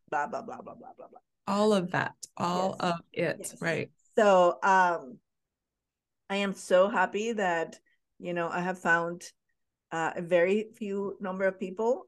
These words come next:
Speaker 1: that are very good at this and I follow. So I follow Bridget. She has an amazing community. She goes live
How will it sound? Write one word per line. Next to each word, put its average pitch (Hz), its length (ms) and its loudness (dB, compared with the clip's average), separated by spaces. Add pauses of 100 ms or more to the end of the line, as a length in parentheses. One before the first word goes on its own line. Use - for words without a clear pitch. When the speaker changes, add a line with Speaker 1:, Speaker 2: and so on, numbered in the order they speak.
Speaker 1:
that 165 500 2
are 175 140 0
very 175 260 2
good 180 200 -4
at 175 120 -2
this 180 300 -4
and 185 100 -6
I 156 120 -8
follow. 170 460 0
So 170 220 -4
I 185 280 0
follow 196 320 0
Bridget. 190 500 -4
She - 120 -8
has 180 200 -4
an 185 80 -4
amazing 180 400 -4
community. 196 540 -6
She 277 260 -10
goes 302 260 2
live 226 440 0